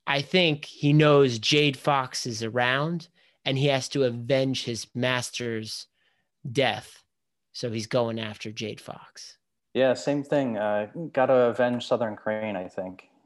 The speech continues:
Speaker 2: I think he says, like, uh, "I guess I will avenge, I, I guess I will avenge my master's death after all," or something like that.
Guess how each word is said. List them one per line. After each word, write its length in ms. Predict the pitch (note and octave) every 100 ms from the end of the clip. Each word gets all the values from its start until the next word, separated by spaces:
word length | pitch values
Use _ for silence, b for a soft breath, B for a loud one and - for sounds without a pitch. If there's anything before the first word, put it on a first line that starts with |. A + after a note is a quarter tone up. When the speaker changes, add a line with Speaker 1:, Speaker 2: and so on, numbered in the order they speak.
| -
Speaker 2:
I 40 | - _ _ _ _ _ _ _ -
think 100 | G2+
he 80 | G2
says, 360 | - G2 F#2 G2+
like, 260 | F#2 -
uh, 420 | G2 F#2 F#2 F#2 F2 _ _ _ _ - -
"I 80 | G#2+
guess 240 | G2 G#2+
I 80 | G#2+
will 240 | G2+ A2 G#2+
avenge, 560 | G2+ G2+ G2+ - - - _ _ _ _ _ A#2+
I, 80 | A2 -
I 160 | A2 G#2+ -
guess 200 | - D3
I 40 |
will 200 | C3 C#3+
avenge 280 | A#2+ B2+ B2
my 120 | A#2
master's 400 | A2+ A2+ - A2
death 240 | A2+ G#2
after 340 | G#2+ G2 G#2 F#2+
all," 140 | F#2
or 120 | F#2+
something 300 | F#2+ G2+ -
like 220 | G#2 G#2 -
that. 240 | A2+ -